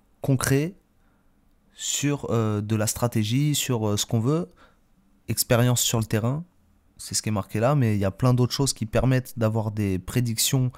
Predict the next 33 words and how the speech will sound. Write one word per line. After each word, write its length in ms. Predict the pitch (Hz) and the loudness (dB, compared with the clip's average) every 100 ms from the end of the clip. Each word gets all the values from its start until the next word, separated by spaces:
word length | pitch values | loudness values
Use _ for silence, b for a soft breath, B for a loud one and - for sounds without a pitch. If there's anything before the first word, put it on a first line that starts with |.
| B B - | B B -6
vraisemblables 760 | 104 117 - 117 117 117 107 | 0 2 2 2 2 0 -2
du 140 | 92 98 | -6 -8
futur. 400 | - - 190 202 b b b b b | -8 -6 -6 -8 b b b b b
Et 100 | 101 | -10
puis 140 | - 139 | -2 4
il 40 | |
y 40 | |
a 60 | 117 | 4
plein 180 | - 117 | 6 2
de 40 | |
choses 300 | - 160 175 | 4 2 2
qui 580 | - - 113 110 104 90 | 0 -2 0 0 0 -2
permettent 360 | - 113 120 113 | 0 2 2 2
pas 180 | - 170 | 4 6
d'avoir 280 | 139 131 127 | 6 4 4
une 100 | 120 | 2
prédiction 520 | 127 113 - - 139 | 0 -2 0 2 2
du 160 | 117 | 2
futur, 480 | 110 107 104 147 139 | -2 -6 -4 -2 0
euh, 100 | 104 | 0
qui 140 | 101 - | -2 -4
soit 300 | 123 117 101 | 0 0 0
cohérente. 520 | - 117 160 175 - b b b b b - | 0 0 0 -2 -6 b b b b b -10
Si 300 | - - 131 | -4 0 2
la 100 | 123 | 2
prédiction 500 | - 123 120 - 127 | 2 0 0 2 2
du 100 | 113 | 2
futur, 420 | - 110 139 117 | -2 -2 0 0
elle 80 | 98 | 0
est 60 | |
basée 300 | 104 107 117 | 0 0 0
sur, 320 | 113 - 95 | -2 -2 -2
euh, 280 | 90 78 76 | -2 -4 -6